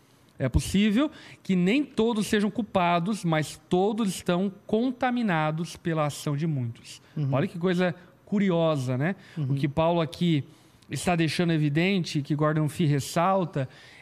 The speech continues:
Speaker 1: é que o comportamento fragmentador, o comportamento divisório que alguns irmãos estavam tendo, acabou, de alguma forma, contaminando a igreja como um todo, ao ponto de o apóstolo Paulo não tratar de maneira isolada,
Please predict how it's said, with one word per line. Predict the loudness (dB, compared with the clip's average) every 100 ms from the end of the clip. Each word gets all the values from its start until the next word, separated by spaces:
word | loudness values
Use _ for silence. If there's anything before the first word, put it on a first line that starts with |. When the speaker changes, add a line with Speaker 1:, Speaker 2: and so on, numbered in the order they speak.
| -4
Speaker 1:
é | -4
que | -2 -2 2 2 0 -2 -10 _ _ _ _
o | -10
comportamento | -6 0 0 0 -2 -2 0 0 0 2 2 2 0 -2 -8 -10 -14 _ _ _ -20 -20 -20 -10
fragmentador, | -2 0 2 0 0 0 0 0 0 2 2 0
o |
comportamento | 0 0 0 0 0 2 2 2 0 0 0 -2 -6 -20 -14 -4
divisório | 0 2 0 0 2 2 2 0
que | 0
alguns | 0 2 2
irmãos | 2 2 0
estavam | -2 -2 -2
tendo, | -2 0 2 0 -2 -6 -20 -20 _
acabou, | -2 2 2 2 2 2 2
de | 2
alguma | 0 0 0
forma, | -2 0 0 0
contaminando | -2 -2 -2 0 0 2 2 0
a |
igreja | 0 0 0
como | -2 0 0
um | 0
todo, | 0 2 2 2
ao | 0
ponto | 0 0 0 0
de | 0
o | 0
apóstolo | 0 -2 -2 0
Paulo | 0 0 0
não | -2
tratar | -2 -4 0 0 0
de | 0
maneira | 0 2 2
isolada, | 2 2 2 2 2 0